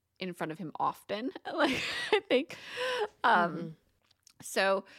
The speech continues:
Speaker 1: she's dying of infection, and she's like, "Am I dying? I don't know." And then Rysand shows up,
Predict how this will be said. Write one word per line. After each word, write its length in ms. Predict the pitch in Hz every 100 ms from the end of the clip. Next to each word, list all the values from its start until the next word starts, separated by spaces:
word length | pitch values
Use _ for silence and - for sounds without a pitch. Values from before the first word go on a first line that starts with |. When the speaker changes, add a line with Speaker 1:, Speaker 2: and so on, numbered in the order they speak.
| -
Speaker 1:
she's 300 | - 359 392
dying 320 | 370 269 262 240
of 40 |
infection, 680 | 233 - 233 226 - 214 202
and 160 | 208
she's 140 | 208 208
like, 160 | 190 202
"Am 200 | 226 320
I 140 | 359
dying? 800 | 403 392 403 415 427 440 440 -
I 80 | -
don't 180 | 359 415 480 466 339
know." 140 | 220
And 120 | - 233
then 140 | 220
Rysand 840 | 220 233 381 - 262 196 190 190 -
shows 440 | - 247 226 208
up, 560 | 196 262 139 147 254